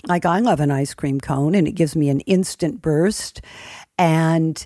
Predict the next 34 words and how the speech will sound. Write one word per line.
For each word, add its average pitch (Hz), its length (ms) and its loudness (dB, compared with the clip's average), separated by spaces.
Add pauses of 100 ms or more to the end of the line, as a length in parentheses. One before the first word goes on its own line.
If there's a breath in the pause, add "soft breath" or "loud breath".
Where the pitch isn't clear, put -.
(300 soft breath)
there 196 200 4
it 185 100 0
is, 202 180 2
but 160 120 -4
I 156 80 -2
can't 185 260 -2
have 170 160 2
it - 80 -6
for 160 160 0
every 151 200 2
meal. 160 460 0 (400 loud breath)
It 165 100 2
isn't 156 240 0
going 151 180 2
to 143 80 0
sustain 160 580 0
me, 143 280 -2 (280 loud breath)
and 165 160 2
it - 80 -2
may 180 180 2
take 175 360 -4
you, 156 480 4 (480 loud breath)
uh, 147 80 -2
just 240 280 -4
a 208 60 2
little 311 460 0
bit 226 160 2
more 175 360 0
to 156 80 -4
pick 170 300 -8
up 165 160 -4
that 151 200 -2
Nabokov 156 720 -2
novel, - 560 -8